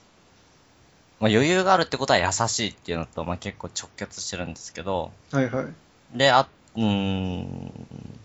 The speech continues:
Speaker 1: 他は、ちゃんと定職につける。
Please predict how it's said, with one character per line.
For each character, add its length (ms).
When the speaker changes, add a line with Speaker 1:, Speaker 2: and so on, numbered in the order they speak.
Speaker 1:
他 320
は、 340
ち 80
ゃ 80
ん 80
と 360
定 180
職 300
に 100
つ 140
け 120
る。 140